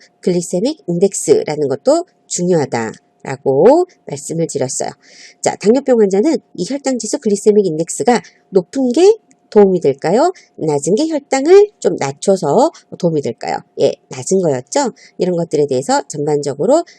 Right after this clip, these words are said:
알아두시면 되고요. 당뇨병 환자는 지방 섭취 이 정도, 단백질도 뭐 이 정도,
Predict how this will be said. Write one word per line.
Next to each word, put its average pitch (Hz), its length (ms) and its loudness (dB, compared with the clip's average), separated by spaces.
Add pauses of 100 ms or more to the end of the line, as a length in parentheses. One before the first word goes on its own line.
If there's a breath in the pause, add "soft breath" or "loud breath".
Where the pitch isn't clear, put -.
알아두시면 156 460 -6
되고요. 160 320 0 (200)
당뇨병 156 400 -4
환자는 151 420 2 (300 soft breath)
지방 226 340 -2
섭취 370 580 2 (440)
이 165 80 -10
정도, 151 600 2 (300 loud breath)
단백질도 160 920 0
뭐 - 200 -4
이 143 60 -8
정도, 120 360 -8